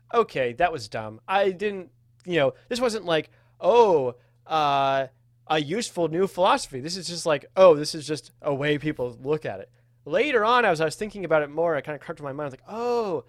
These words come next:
stuff started to click together. Like, "Ah, I see." Like, we're, we're really just part of the universe, right? Like, people say, like, "Oh, you're made of star stuff," right? You're made of the elements from supernovas from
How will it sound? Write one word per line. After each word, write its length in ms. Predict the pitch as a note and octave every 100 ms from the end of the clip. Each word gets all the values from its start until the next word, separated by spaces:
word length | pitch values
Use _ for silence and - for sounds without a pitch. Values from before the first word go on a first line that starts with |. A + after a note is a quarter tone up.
| _ _
stuff 220 | - G#3
started 180 | G#3 F3+
to 80 | C3
click 300 | - F3+ -
together. 420 | A#2+ C#3 C3+ G#2+
Like, 140 | A2 -
"Ah, 320 | D3 D3 B2+
I 120 | C3+
see." 400 | - F#3 D3+ A2+ _ _ -
Like, 300 | C3 A#2+ - _ _ _ _
we're, 680 | C#3+ D3 D3+ D3 C#3+ C3+ - - _
we're 160 | C3 D3
really 320 | D#3 F3+ E3+
just 320 | D3+ D#3+ - - _ -
part 420 | - F#3+ G3+ - -
of 500 | E3 F3+ E3 D3+ C3
the 80 | C3+
universe, 560 | C3+ E3+ D3+ B2+ G2+ -
right? 220 | B2+ B2+
Like, 100 | C#3
people 200 | C3 D#3
say, 200 | C#3+ D#3
like, 140 | C3 B2
"Oh, 60 |
you're 140 | C3 C#3
made 180 | C3+ C3
of 60 | A#2+
star 260 | - C3+
stuff," 360 | C3 - G2+ -
right? 220 | A2 G#2+ _ _
You're 140 | A#2+ A#2
made 180 | C3
of 200 | B2+ A#2+ - _ -
the 220 | B2+ C3
elements 500 | C#3 D3 C#3+ C3 -
from 260 | - B2+ A#2
supernovas 1160 | - - F3+ C#3+ C3 B2 C3+ A#2+ G#2+ G#2+ G#2+
from 280 | - A#2 A2+